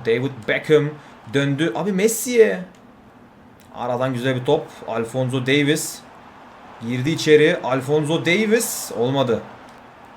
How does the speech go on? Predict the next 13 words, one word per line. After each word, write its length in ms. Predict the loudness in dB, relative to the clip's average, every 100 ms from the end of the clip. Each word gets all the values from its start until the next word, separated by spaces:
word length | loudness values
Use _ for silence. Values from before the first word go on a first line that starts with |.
| -20 -20 -20 -20 -14 -8
Lionel 280 | -4 -2 -2
Messi 340 | -2 -4 -8
çık 200 | -6 0
abi. 280 | 2 2 0 -2 -8 -20 -20 -20 -20 -20 -12 -6
Lionel 500 | -2 0 0 0 0
Messi. 1040 | 2 2 2 0 0 6 6 6 2 0 -4 -8 -14 -18 -18 -14 -4 2
Lionel 540 | 4 4 4 2 2
Messi. 560 | 2 0 -2 0 2 2 0
İki 200 | -2 -4
sıfır 260 | -2 0 2
yaptı 300 | 0 0 0
durumu. 460 | 2 2 0 -2 -4 -12 -20 -20 -20 -10
Messi. 760 | 0 6 6 4 0 0 0